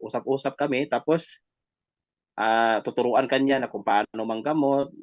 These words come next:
ah, may ibibigay sa sayo ng mga prayer na yun lang gagamitin mo mag-, pag mayroong, ah, tutulungan. Tapos, mabisa naman. Tapos, ma-, mali-, kuwan kalaga, ma-, talaga, ma-,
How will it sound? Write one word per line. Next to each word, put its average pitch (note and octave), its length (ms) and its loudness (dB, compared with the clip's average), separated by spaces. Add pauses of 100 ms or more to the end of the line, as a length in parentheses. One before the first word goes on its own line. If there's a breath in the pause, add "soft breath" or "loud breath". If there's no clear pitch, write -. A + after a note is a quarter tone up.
(140)
ah, G2 300 -8
may A2 180 -2
ibibigay A2+ 380 0
sa A#2+ 100 -4
sayo A#2+ 300 2
ng A2+ 100 -2
mga A2+ 240 -2
prayer A#2+ 380 0
na A2 180 0
yun A#2 160 0
lang A2+ 140 -2
gagamitin A2+ 480 -4 (340)
mo A#2 220 -4
mag-, G#2+ 260 -6 (720)
pag G#2 160 -2
mayroong, A#2 540 2 (180)
ah, G#2+ 220 0 (180)
tutulungan. C3+ 800 2 (340)
Tapos, G3 400 2 (160)
mabisa A3+ 400 -2
naman. F3 400 2 (960 soft breath)
Tapos, G#3+ 560 2 (320)
ma-, E3 480 0 (320)
mali-, E3+ 320 -2
kuwan G#3+ 160 2
kalaga, G3 320 2
ma-, F#3 160 -4
talaga, F3+ 320 4
ma-, D3+ 320 -2